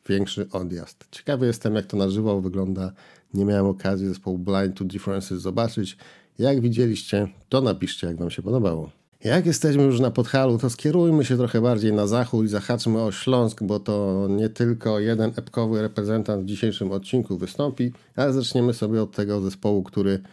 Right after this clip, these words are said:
też, no, w kontekście trochę tego, jak mówiłem o Blind to Difference, że jest, jest trochę inny, też będzie trochę inny.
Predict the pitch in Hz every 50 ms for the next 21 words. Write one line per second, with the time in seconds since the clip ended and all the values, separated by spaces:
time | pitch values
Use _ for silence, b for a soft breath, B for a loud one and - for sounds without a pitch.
0 | B B B B B B B _ _ - 139 165 - - - 117 104 104 110 147
1 | 180 151 - - - - 131 123 117 123 120 - - 107 - 117 120 - 98 117
2 | 113 107 104 98 98 98 95 107 101 98 101 104 95 90 90 104 107 110 98 -
3 | 101 92 92 107 - - 110 104 101 95 95 101 95 95 - - 90 101 95 92
4 | - - 113 101 - 101 95 95 B B B B B B - 135 151 160 151 147
5 | 143 139 123 - _ _ _ - 123 165 - - 117 107 113 117 98 87 90 -
6 | 135 139 123 98 82 76 73